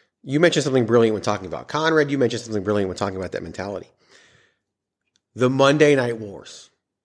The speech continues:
The greatest, quote unquote, greatest era in professional wrestling, where sometimes the shows were actually terrible,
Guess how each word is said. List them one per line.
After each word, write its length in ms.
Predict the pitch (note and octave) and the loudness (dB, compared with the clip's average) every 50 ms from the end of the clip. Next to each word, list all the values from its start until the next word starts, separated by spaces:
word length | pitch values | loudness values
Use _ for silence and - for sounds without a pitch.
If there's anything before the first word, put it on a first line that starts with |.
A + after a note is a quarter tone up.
| _ _ _ _ _ _ _ _ _ _ | _ _ _ _ _ _ _ _ _ _
The 140 | - C3+ C#3+ | -4 -4 -2
greatest, 580 | C#3 C3 B2 B2 C#3 C3+ C#3+ D3 D#3 D3+ C3+ | -2 -2 0 2 4 4 6 6 4 4 2
quote 200 | - - D3 D3+ | 2 4 4 4
unquote, 280 | E3 E3 D#3 D#3+ C#3 A#2 | 4 4 4 4 2 2
greatest 380 | - A2+ B2+ B2+ B2+ C3+ - - | 2 2 2 2 2 0 -2 -4
era 240 | - A2+ A2+ A2+ G#2+ | -4 -2 0 0 0
in 80 | G#2 | -2
professional 460 | G2 G2 F#2+ - G2+ F#2+ - - F2+ F#2 | -4 -6 -8 -8 -8 -8 -8 -10 -10 -10
wrestling, 300 | F#2 F2+ - - E2 - - - - - - _ _ - | -10 -10 -12 -14 -16 -16 -18 -20 -20 -20 -20 _ _ 0
where 500 | A#2+ A#2+ B2 A#2+ A#2 A2+ G#2+ G2+ G#2 - | 4 6 8 8 8 6 4 0 -2 -6
sometimes 320 | - - C#3+ - F3 C3 | -10 -4 0 2 2 2
the 80 | G#2+ G#2 | 2 0
shows 260 | - - A#2+ C3 A2 | 0 2 2 2 2
were 100 | G#2 G2+ | 0 -2
actually 220 | F#2+ F#2 - F2 D#2+ | -4 -4 -6 -10 -8
terrible, 420 | - A2 A2 A2+ D#2+ E2+ E2+ - | -6 -4 -4 -4 -6 -8 -14 -16